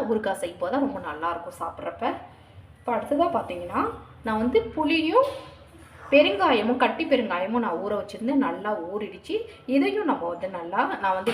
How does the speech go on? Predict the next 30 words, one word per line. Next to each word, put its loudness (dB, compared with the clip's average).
ஏற்கனவே 0
வந்து -2
சுத்தம் 0
பண்ணிட்டு 2
தான், -2
நாரெல்லாம் 2
இல்லாம -4
சுத்தம் -6
பண்ணிட்டு -10
தான் -2
நான் -4
ஊற -2
வச்சேன். -6
இதையும் 0
மிக்ஸியில -2
அரைச்சி -8
எடுத்துட்டு -6
வந்துடலாம். -10
பாருங்க, 0
நான் -2
நல்லா 4
மிக்ஸியில 0
நான் 4
அடிச்சு 0
இந்த -2
மாதிரி 0
பேஸ்டா 0
எடுத்துட்டு -4
வந்துட்டேன் -4
புளியையும். 2